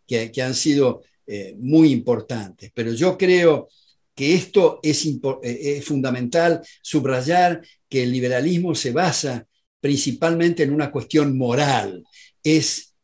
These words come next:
este respeto irrestricto a los proyectos de, de vida de otros.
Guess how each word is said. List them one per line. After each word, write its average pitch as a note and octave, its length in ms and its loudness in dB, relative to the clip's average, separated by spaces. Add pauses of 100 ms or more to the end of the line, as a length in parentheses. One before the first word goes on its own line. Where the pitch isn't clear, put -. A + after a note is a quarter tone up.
(120)
este D#3 360 0
respeto D3 480 -2
irrestricto C3 680 -2
a A2+ 40 2
los A2+ 120 -4
proyectos B2 640 -6 (280)
de, A2 380 -6 (160)
de A#2+ 180 -6
vida C3 260 0
de A#2 160 -2
otros. - 540 -10